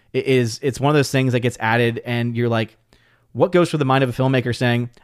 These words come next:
"Oh, and then we're actually going to have our actors being fully nude, and then we're gonna actually have them, you know, emulate a sexual act on screen?" It's like,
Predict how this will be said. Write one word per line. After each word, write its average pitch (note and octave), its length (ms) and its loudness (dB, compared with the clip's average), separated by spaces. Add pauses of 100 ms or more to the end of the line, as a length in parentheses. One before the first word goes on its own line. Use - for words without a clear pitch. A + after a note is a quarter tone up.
"Oh, A#3+ 260 6
and D#3 160 2
then D#4 140 2
we're D#4+ 140 4
actually D#3 360 -2
going C3 220 -2
to A#2 100 -12
have D3+ 380 0
our G#2+ 120 2
actors G#2+ 380 -4
being A2 200 -6
fully B2 380 0
nude, C3+ 380 2
and D3 140 -2
then F#3 100 -2
we're A#3 100 0
gonna A3 140 0
actually G#3+ 240 -4
have C#4 320 -2
them, A#2 240 -4 (340)
you B2+ 120 -2
know, A2 340 -2
emulate D3+ 420 2
a B2+ 60 0
sexual A#2 380 -4
act G#2+ 200 -4
on A2+ 160 -2
screen?" C#3+ 320 -4
It's E3 200 -4
like, C#3+ 260 -2